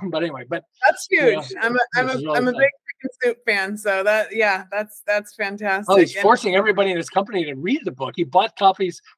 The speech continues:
Speaker 1: for everybody in his company. I'm like, "Really? Can I tell you that? Can I put that on my book?" He said, "Yeah, fine. Okay." <laughs> Yes, yeah, "Okay, thank you."
Speaker 2: Awesome.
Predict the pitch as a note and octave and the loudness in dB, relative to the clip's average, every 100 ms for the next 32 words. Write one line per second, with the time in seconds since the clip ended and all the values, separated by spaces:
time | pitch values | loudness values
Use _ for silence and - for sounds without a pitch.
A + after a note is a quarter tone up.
0 | - D#3 G3 G3 F3 A3+ B3 F3+ F#3 F3 | -6 -2 0 0 -2 -4 -2 0 0 -2
1 | E3 G3 F4 D4+ - _ B3+ E4 - D4+ | -2 -4 -2 -6 -12 _ 2 2 2 2
2 | D#4+ D#4+ D#4 D#4+ _ - A3 A3+ C4+ C4 | 2 0 -2 -4 _ -8 -6 -2 -2 0
3 | B3 B3+ C4+ G3 B3 A3 F3 G3+ F#3 D#3 | 0 -2 -4 -6 -16 -12 -4 -4 -2 -4
4 | D#3 D#3+ D3+ C#3 - - - - F3+ F3 | -4 -6 -6 -8 -10 -20 -14 0 0 0
5 | F#3 F3+ E3 F#3 C4+ - D4 C#4+ C#4+ F#3 | -8 -8 -6 -6 -10 -12 -12 -10 -4 0
6 | A3 - C4 C4 - F#3+ | -2 -2 -6 -6 -10 -18